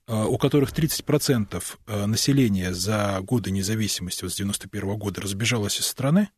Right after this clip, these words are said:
то есть у них население сократилось на тридцать процентов, будут рассказывать о стабильности и нестабильности. То есть у них стабильно страна исчезает, вымирает.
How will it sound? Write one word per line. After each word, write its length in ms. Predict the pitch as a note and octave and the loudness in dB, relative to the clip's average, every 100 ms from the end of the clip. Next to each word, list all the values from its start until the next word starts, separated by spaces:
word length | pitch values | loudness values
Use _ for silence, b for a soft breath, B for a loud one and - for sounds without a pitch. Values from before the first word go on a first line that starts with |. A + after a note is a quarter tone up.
| _ _ _ _ | _ _ _ _
то 80 | G2+ | -6
есть 120 | - | -4
у 20 | |
них 120 | G#2 | -4
население 340 | G#2+ - G#3 A3 | -2 2 6 6
сократилось 400 | - G2+ F#3+ - | 2 2 2 2
на 80 | - | 0
тридцать 240 | C#3+ - | 0 -2
процентов, 480 | A2+ - F#2+ E2 - _ _ _ b b b b b b | -4 -4 -4 -6 -14 _ _ _ b b b b b b
будут 240 | B2 D#3 B2 | 4 4 4
рассказывать 480 | A#2+ - F3+ E3 | 0 2 4 4
о 40 | B2+ | 0
стабильности 600 | - A#2 D#3 D#3 - B2+ | -2 0 4 4 2 0
и 20 | |
нестабильности. 520 | A#2+ - A2+ F2+ - | 0 0 -2 -2 -6
То 20 | G#2+ | 2
есть 100 | F3+ | 4
у 40 | |
них 100 | A#3 | 6
стабильно 460 | - A#2+ E3 F3+ D3 | 4 4 4 4 4
страна 460 | - A2 B2+ B2+ - | 0 0 2 2 4
исчезает, 560 | - - A2 G2+ E2+ | 4 4 2 0 -4
вымирает. 560 | G2+ G2 F#2+ E2 - - | -4 -2 -2 -4 -8 -14